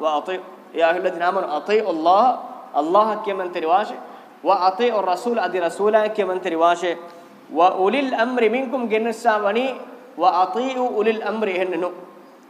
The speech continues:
وأولي الأمر منكم. طاعتك لفظ الله أمر كر الله كيمان تري أمر كر جنوافا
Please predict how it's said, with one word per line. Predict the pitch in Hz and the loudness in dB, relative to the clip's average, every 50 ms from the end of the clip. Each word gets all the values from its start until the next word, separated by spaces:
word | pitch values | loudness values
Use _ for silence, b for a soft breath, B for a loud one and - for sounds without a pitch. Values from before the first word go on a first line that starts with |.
| - - - - - - _ - - - | -20 -20 -20 -20 -20 -20 _ -20 -16 -6
وأولي | 151 160 185 - - 208 240 277 294 | 4 4 4 6 6 4 4 4 2
الأمر | 262 226 196 190 196 190 175 165 | 2 2 0 0 0 -2 -2 -2
منكم. | 156 151 143 - - - - - - - - - B B B B B B B B - - | -2 -4 -4 -6 -10 -16 -18 -20 -20 -20 -20 -20 B B B B B B B B 0 4
طاعتك | 247 214 240 262 277 - 311 240 220 214 | 6 6 6 6 4 2 0 0 4 4
لفظ | 233 226 - - - - - 196 | 4 4 2 -6 -8 -6 -4 -4
الله | 185 185 190 214 240 262 269 277 269 - - - - - - - - - - - - - - - - - | -4 0 4 4 6 6 6 4 0 -4 -6 -12 -16 -18 -18 -20 -20 -20 -20 -20 -20 -20 -20 -10 -2 -2
أمر | 190 214 240 240 233 233 | 0 0 0 -2 -2 -4
كر | 233 220 220 - 175 | -4 -4 -2 -2 -2
الله | 175 180 196 226 247 262 269 254 254 - | -2 4 6 6 6 6 4 -2 -4 -2
كيمان | 247 240 233 240 233 | -2 -2 0 0 -2
تري | 240 247 233 | -2 -2 -2
أمر | 214 202 214 220 220 220 - | 0 0 -2 -2 -4 -4 -4
كر | 226 220 214 208 | -4 -4 -2 -4
جنوافا | 196 185 202 202 202 190 190 202 208 220 220 220 | -2 -2 -4 -2 0 0 2 2 2 2 0 -4